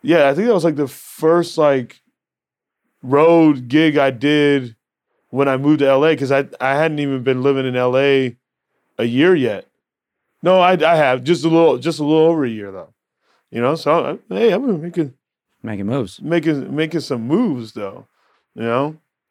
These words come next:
Speaker 1: but, um, they have an amazing documentary if you have never seen it. And I love band documentaries and all that stuff. Uh, they have one. It's called Foo Fighters Back and Forth.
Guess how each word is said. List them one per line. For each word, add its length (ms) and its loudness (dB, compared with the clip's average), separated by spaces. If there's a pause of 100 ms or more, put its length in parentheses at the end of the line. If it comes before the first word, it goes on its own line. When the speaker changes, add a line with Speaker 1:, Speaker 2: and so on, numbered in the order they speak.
(140)
Speaker 1:
but, 300 -2 (640)
um, 680 0 (720)
they 180 -2
have 180 4
an 60 2
amazing 500 -2
documentary 720 -4 (120)
if 140 -16
you 140 -4
have 100 -2
never 240 -8
seen 300 -16
it. 160 -16 (840)
And 120 -6
I 40 0
love 340 2
band 300 -4
documentaries 600 -4
and 80 -10
all 140 -2
that 160 0
stuff. 440 -2 (600)
Uh, 440 -2
they 140 -4
have 180 0
one. 460 -4 (320)
It's 140 -16
called 240 0
Foo 140 -4
Fighters 320 -2
Back 240 -2
and 100 -10
Forth. 480 -2